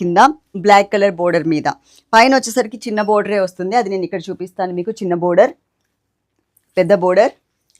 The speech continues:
and పళ్ళు చాలా మంచిగా ఇచ్చారు. నేను వేసుకునేటువంటి జ్యువెలరీ కూడా చూపిస్తాను మీకు. ఫస్ట్ బ్లౌజ్ ఇచ్చేయమ్మా. బ్లౌజ్ వచ్చేసరికి బ్లాక్ కలర్, టోటల్గా ఇలా వచ్చింది. బ్లాక్ కలర్‌లో వేసుకుంటే ఇలా ఉంటుంది. కింద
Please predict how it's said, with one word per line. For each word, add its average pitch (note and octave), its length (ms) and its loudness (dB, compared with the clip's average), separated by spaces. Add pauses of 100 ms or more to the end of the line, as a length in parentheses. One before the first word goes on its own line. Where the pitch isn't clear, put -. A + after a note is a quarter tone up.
(180)
and B3+ 120 0 (120)
పళ్ళు D3+ 240 2 (760)
చాలా B3+ 360 6
మంచిగా A#3+ 420 0
ఇచ్చారు. G#3+ 300 -2 (100)
నేను A3 180 -6
వేసుకునేటువంటి G#3+ 600 -6
జ్యువెలరీ G3 380 -2
కూడా G#3+ 200 -2
చూపిస్తాను G3 520 -4
మీకు. G3+ 220 -4
ఫస్ట్ G#3 280 -2
బ్లౌజ్ F#3 320 0
ఇచ్చేయమ్మా. F3+ 360 -8 (640)
బ్లౌజ్ A3+ 360 6
వచ్చేసరికి A3 560 -6
బ్లాక్ F#3 300 4
కలర్, G#3 280 2 (1900)
టోటల్గా G#3+ 460 2
ఇలా F#3 180 4
వచ్చింది. F3+ 420 -4
బ్లాక్ F3 280 2
కలర్‌లో F#3 320 0 (960)
వేసుకుంటే G#3 480 -2
ఇలా F#3 120 2 (100)
ఉంటుంది. F3 360 -6 (540)
కింద B3+ 140 0